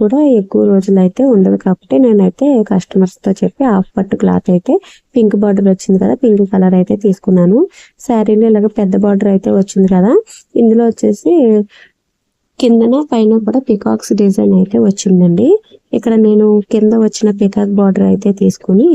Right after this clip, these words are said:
హ్యాండ్స్కి జాయిన్ చేసి కట్ వర్క్ యాడ్ చేసి డిజైన్ అయితే వేశాను. అలాగే ఈ డిజైన్ కూడా కట్ వర్క్ ప్యాటర్న్ ఉందన్నమాట. ఇక్కడ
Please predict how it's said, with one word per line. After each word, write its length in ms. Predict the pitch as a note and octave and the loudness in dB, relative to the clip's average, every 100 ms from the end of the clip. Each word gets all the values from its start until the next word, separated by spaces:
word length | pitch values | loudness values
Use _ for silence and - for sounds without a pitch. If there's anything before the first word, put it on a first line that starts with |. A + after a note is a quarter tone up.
| B3 | 2
హ్యాండ్స్కి 440 | A3 G3 G3 - G3 | 2 0 0 -2 -2
జాయిన్ 260 | G3+ F#3+ F#3 G3 | 0 2 0 0
చేసి 320 | F#3+ F3+ C#4 - | -2 0 -4 -6
కట్ 180 | G3+ - | -8 -4
వర్క్ 200 | F#3+ - F#3+ | -4 -2 -2
యాడ్ 160 | F3+ - | -2 -2
చేసి 240 | F#3 F3+ A#3+ | -4 -2 -2
డిజైన్ 280 | G3 F#3+ F#3 | 0 2 2
అయితే 180 | F#3 G3+ G3 | 0 0 0
వేశాను. 400 | F3+ F#3 F3+ B3 F4+ - - _ | 0 0 0 0 -4 -12 -20 _
అలాగే 220 | G#3+ G#3+ A#3+ | -2 0 2
ఈ 20 | A3 | 2
డిజైన్ 320 | G#3 G3 G3+ G3 | 0 0 0 0
కూడా 140 | G3+ - | -2 -2
కట్ 220 | G3+ - | -6 -4
వర్క్ 180 | G3+ - - | -6 -6 -4
ప్యాటర్న్ 360 | F#3+ G3 F#3+ F3+ | -2 0 0 2
ఉందన్నమాట. 480 | F3+ F#3 F3+ F3+ - E4 - - _ - A3+ | 2 2 0 0 -2 -2 -4 -12 _ -6 -6
ఇక్కడ 200 | A#3+ | -2